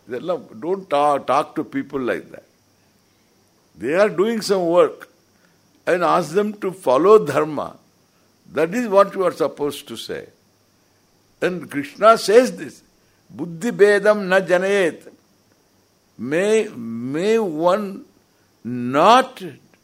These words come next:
not disturb the person's commitment. As long as one follows dharma.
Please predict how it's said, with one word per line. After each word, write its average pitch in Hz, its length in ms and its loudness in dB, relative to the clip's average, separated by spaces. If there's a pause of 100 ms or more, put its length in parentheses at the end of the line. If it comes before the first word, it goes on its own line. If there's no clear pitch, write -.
(340)
not 123 640 -6
disturb 226 800 2 (800)
the 156 100 -2
person's 160 540 -6
commitment. - 760 -16 (1800)
As 139 200 -4
long 165 300 -2
as 151 200 -4
one 123 240 -8
follows 110 560 -8
dharma. - 500 -20